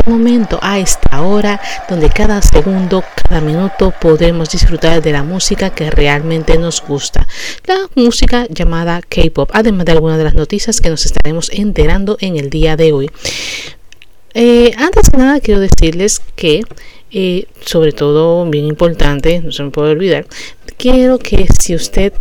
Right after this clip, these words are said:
tiene a-, o desea hacer alguna petición musical de nuestra música de K-pop, puede hacerla a través de nuestro chat de Radio Conexión, a través, o también podemos decirle el famoso WhatsApp. Así que búsquenos por WhatsApp,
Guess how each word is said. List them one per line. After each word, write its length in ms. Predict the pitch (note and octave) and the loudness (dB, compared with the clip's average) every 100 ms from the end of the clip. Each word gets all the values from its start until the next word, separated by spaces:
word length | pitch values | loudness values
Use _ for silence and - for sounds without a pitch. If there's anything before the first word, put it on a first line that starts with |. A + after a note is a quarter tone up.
| - | -6
tiene 420 | F3+ E3+ F3+ F#3+ | -2 -2 -2 -6
a-, 200 | - D#3+ - B3+ G#3+ | -6 -10 -10 -14 -6
o 120 | F3+ | -2
desea 300 | E3+ - F3+ | 4 6 6
hacer 180 | E3 - | 6 4
alguna 380 | D3+ D#3 D#3+ D#3+ | 2 -2 -4 -6
petición 840 | - - A3 G#3+ D#3+ - - G3 | -6 0 2 2 4 2 2 -2
musical 760 | F#3+ G#3 A#3+ - D#3+ - C#3 C3+ | -2 0 0 2 0 2 0 -4
de 120 | D3 | -4
nuestra 300 | D3+ D3 - | -4 2 4
música 560 | D#3+ E3+ F3+ - F3 E3 | 4 0 -4 -4 -4 -2
de 140 | D3 | -2
K-pop, 840 | C#3+ - D#3+ E3+ - - D3 F3 - - - - - - | -2 0 0 -2 -6 0 2 2 -2 -10 -14 -14 -14 -2
puede 260 | D#3 D#3 | 0 4
hacerla 560 | E3 - C4+ E4 F#3 D3+ | 6 6 6 6 4 2
a 80 | E3 | -2
través 380 | D#3+ D#3+ D3+ E3 | 0 2 2 0
de 120 | F#3 | 2
nuestro 420 | F3 E3+ E3 C#3+ E3+ | 2 2 0 2 0
chat 400 | - - D3 D3+ - - | 0 4 4 2 -10 -18
de 320 | C#3+ D3+ F#3 - | -12 -2 0 2
Radio 640 | D3+ D#3 D3+ D3 D#3 D#3 | 2 2 -2 -2 -4 -4
Conexión, 720 | - E3 E3 - - D3 D3+ | -4 -6 -6 -6 -4 -6 -6
a 80 | D#3+ | -2
través, 320 | F3 - A#3+ | 4 4 4
o 140 | - B3 | -2 -6
también 280 | D4+ C#4+ D4 | -2 -2 0
podemos 280 | C#4 B3+ | 0 0
decirle 400 | C4+ - C#4 C4 | 0 -2 -2 -2
el 80 | F3+ | -4
famoso 400 | F3+ D#3+ D#3 - | -6 -6 -4 -4
WhatsApp. 580 | F#3 C#3+ - - - - - - - - - - | -2 2 4 4 2 -2 -8 -14 -16 -10 -10 -10
Así 200 | D#3 F#3 | -4 2
que 120 | F#3 | 2
búsquenos 580 | E3+ G3+ - A3 A3 - | 2 -2 -2 -2 -2 -4
por 220 | - F3 | -6 -2
WhatsApp, 560 | E3 D3+ D3 - F3+ G3+ | 0 2 4 4 4 0